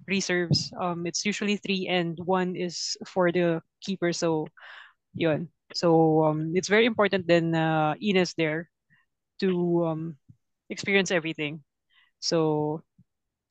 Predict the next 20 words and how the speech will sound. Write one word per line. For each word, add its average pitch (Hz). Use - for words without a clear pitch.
ayun. 214
And, 190
um, 185
same 220
din 214
sa, 190
um, 202
as 208
how 202
I 190
will 185
rank 180
our 175
keepers 180
then, 160
um, 156
it's -
Liv 185
as -
my, 185